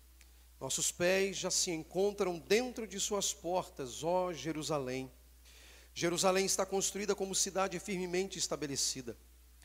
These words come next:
Para lá sobem as tribos do Senhor para dar graças ao Senhor, conforme o mandamento dado a Israel. Lá estão os tribunais de justiça,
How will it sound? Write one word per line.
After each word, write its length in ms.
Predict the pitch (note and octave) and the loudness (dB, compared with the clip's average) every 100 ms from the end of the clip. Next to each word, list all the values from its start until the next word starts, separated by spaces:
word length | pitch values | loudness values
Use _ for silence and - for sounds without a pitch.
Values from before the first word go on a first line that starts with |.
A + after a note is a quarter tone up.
| - - - | -20 -20 -2
Para 180 | D#3+ E3+ | 2 4
lá 140 | G3+ | 4
sobem 480 | F#3+ - G#3+ G#3+ G#3 | 4 2 2 0 0
as 160 | F#3+ - | 0 0
tribos 380 | A#3 G#3+ F3+ | -2 -4 -6
do 100 | F3+ | -2
Senhor 460 | F3 F3+ D#3+ F#3+ G#3+ | 0 0 4 4 4
para 180 | G3+ F#3 | 2 0
dar 220 | F3+ C#3+ | 0 -4
graças 640 | C3+ F3 A3 A#3+ - F#3 | 0 0 2 2 2 0
ao 80 | F#3+ | 0
Senhor, 420 | - E3+ A#2+ A#2+ - - - - - | 0 0 -2 -4 -6 -18 -20 -20 -6
conforme 460 | B2 - D#3 D3+ | -6 0 0 2
o 40 | D3 | 0
mandamento 600 | D#3+ D#3 D3+ F#3+ F#3+ F#3 | 0 0 0 -2 -2 -4
dado 380 | B2+ B2+ B2 | -2 -2 -4
a 20 | B2+ | -8
Israel. 500 | A2+ B2+ G#2+ E2+ - - - - - - - - - - - - - - - - - - | -8 -8 -8 -10 -16 -20 -20 -20 -20 -20 -20 -20 -20 -20 -20 -20 -20 -20 -20 -20 -20 -8
Lá 220 | C#3+ D3+ | 0 2
estão 320 | D#3+ - F#3 F3 | 4 2 2 2
os 140 | - | 0
tribunais 500 | E3+ D#3 E3+ F#3 F3 | -2 -4 0 0 -2
de 80 | D#3+ | -6
justiça, 880 | D3+ - - - A3 - - G#2 | -6 -4 -2 -2 0 2 2 -4